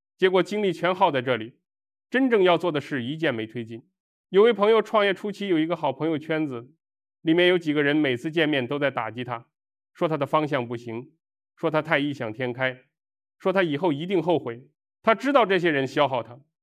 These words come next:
但他每次还是去。这件事上花了将近两年，两年后他彻底断掉这个圈子。那之后六个月，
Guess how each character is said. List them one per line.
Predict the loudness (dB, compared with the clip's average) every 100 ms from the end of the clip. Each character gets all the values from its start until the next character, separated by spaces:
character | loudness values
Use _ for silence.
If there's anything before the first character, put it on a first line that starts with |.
| _ _ _
但 | -4 -2
他 | 0
每 | -2 -4
次 | -10 -16
还 | -14
是 | -14 -16
去。 | -20 -20 _ _ _ _
这 | 0
件 | 2 0
事 | -2 -8
上 | -6
花 | -2 -2
了 |
将 | 0 -4
近 | -4 -6
两 | -8
年， | -14 -18 -20 _ _ _ _ _ _ _
两 | 0 4
年 | 4 4
后 | 2
他 | 0 -4
彻 | -4 -4
底 | -2
断 | -2 -2
掉 | -2 -4
这 |
个 | -6
圈 | -8 -10 -12
子。 | _ _ _ _ _ _
那 | -8
之 | -6 -4
后 | 2 4
六 | 6 4
个 | 4
月， | 0 -2